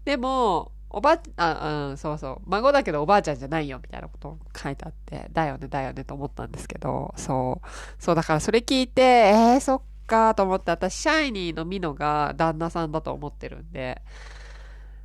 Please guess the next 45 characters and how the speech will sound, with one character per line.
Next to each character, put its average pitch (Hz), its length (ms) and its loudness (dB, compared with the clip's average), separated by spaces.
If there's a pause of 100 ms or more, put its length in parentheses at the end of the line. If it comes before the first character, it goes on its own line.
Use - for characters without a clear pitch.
(120)
そ - 160 -6
こ 214 160 -2
も 214 120 2
ち 233 100 -2
ょ 226 40 0
っ - 40 -8
と - 80 -2
繰 - 160 -2
り 214 120 2
上 247 100 0
げ 262 100 0
な 220 160 2
い 190 60 -2
と 180 100 0
い 175 60 0
け 180 160 0
な 180 160 2
い 170 40 2
の 165 120 0
か 151 240 2
と 147 100 -2
思 135 160 -4
っ 143 40 -8 (200)
て、 147 420 -2
ス 254 440 -2
ジ 285 120 -2
ュ 180 260 6
と 170 100 2
思 143 180 0
っ 143 60 -6
て、 143 340 -6
ス 226 200 -4
ジ 240 80 -2
ュ 220 40 2
で 175 140 -2
旦 156 240 -4
那 160 100 -2
さ 165 180 -4
ん 165 60 -4
探 151 280 -4
し 151 220 -6
と 135 120 -6
思 135 160 -10
っ 135 40 -12 (300)
て、 - 180 -12